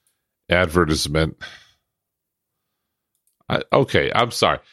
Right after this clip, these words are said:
But why would you, don't show me a minute and twenty-six seconds of, oh, wait, no, no, here it is, here it is. Let's see.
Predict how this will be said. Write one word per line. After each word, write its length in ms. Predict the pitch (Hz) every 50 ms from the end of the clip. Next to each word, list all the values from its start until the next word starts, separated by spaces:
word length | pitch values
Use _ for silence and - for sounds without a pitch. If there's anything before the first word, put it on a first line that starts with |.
| _ _ _ _ -
But 140 | 127 120 110
why 340 | 127 131 131 143 156 175
would 240 | 196 196 185 175 127
you, 360 | 90 147 147 143 135 110 92
don't 280 | 101 113 151 175 247 262
show 280 | - - - 180 170 208
me 400 | 196 156 135 120 113 110 101 87 - - _ _ _ _ _ _ _ _ _ _ _ _ _ _ -
a 60 | 107
minute 360 | 104 104 110 117 127 135 123 107
and 160 | 104 98 87
twenty-six 720 | - - - 113 110 113 110 104 - - 104 101 90 -
seconds 680 | - - - 92 90 - - 92 85 82 82 78 - -
of, 300 | 82 78 82 76 - - -
oh, 80 | - 101
wait, 140 | 104 92 87
no, 140 | 90 90 85
no, 140 | 82 82
here 180 | 78 82 82 80
it 60 | 80 85
is, 200 | 87 80 - -
here 120 | - -
it 80 | 78 -
is. 160 | - - _ _ _ _ _ _
Let's 80 | -
see. 60 | -